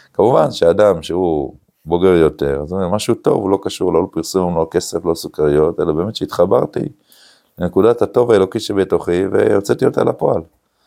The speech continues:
זה משהו, זה, אז הטוב הוא מושג רוחני, שאתה יכול לפרש אותו בהמון מושגים.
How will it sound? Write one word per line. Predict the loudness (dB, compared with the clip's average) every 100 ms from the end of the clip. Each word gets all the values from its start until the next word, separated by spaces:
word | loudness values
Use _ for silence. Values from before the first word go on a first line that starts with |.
| _ _ _ -2
זה | 2
משהו, | 2 2 2 2
זה, | 2 0 -2 -8 -2
אז | 0 2
הטוב | 0 2 2 0 -6 -10
הוא | -8
מושג | -4 -4
רוחני, | -2 -2 0 0 0 -4
שאתה | -4 -2
יכול | 0 0
לפרש | 2 0 2
אותו | 2 2
בהמון | 2 2 0
מושגים. | -4 -6 -6 -6 -6